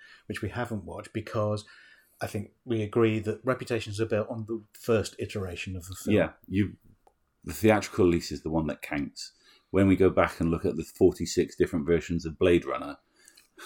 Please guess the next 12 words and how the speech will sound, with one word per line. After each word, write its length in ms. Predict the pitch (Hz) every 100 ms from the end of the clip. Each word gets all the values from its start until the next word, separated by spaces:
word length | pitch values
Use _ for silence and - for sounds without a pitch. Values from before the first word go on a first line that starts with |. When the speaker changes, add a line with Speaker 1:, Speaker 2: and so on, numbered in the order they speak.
| - - _ _ _ _ - -
Speaker 1:
It's 120 | 156
the 80 | -
first 300 | - 170 -
one 220 | 107 110
with 160 | 123 123
the 60 | 98
voiceover 520 | 101 98 92 92 87
that 120 | -
everybody 300 | 95 - - -
remembers, 460 | - - - -
really. 100 | 107
Speaker 2:
Exactly. 540 | 85 78 76 - 67